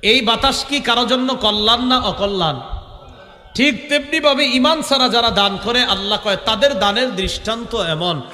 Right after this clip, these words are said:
আল্লাহ আমাদের কি ঈমানের দৌলত ধরে রাখার তৌফিক দান করেন। এবার আসেন, বেঈমান যারা, তারা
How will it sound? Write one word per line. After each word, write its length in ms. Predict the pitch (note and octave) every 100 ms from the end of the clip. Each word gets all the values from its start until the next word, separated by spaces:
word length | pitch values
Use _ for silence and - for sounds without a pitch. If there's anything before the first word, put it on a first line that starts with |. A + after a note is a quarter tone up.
| -
আল্লাহ 280 | G#3+ B3+ B3
আমাদের 320 | B3+ B3+ C4+
কি 220 | B3+ A3
ঈমানের 460 | A3 A#3+ C4+ C4 F#3
দৌলত 340 | G#3+ A3+ C4
ধরে 280 | E3+ E3+ A3+
রাখার 300 | F3+ - A3 F3
তৌফিক 380 | F3 D3+ F3 D#3
দান 200 | C#3+ A#2
করেন। 200 | B2 A2+ G#2+ - - - - - - _ - - _ _ - -
এবার 200 | G3+ B3+
আসেন, 340 | B3 C4 C4
বেঈমান 420 | G#3 A3+ A3+ C4
যারা, 320 | G#3 A#3 A#3 G3+
তারা 300 | G#3 G#3+ A#3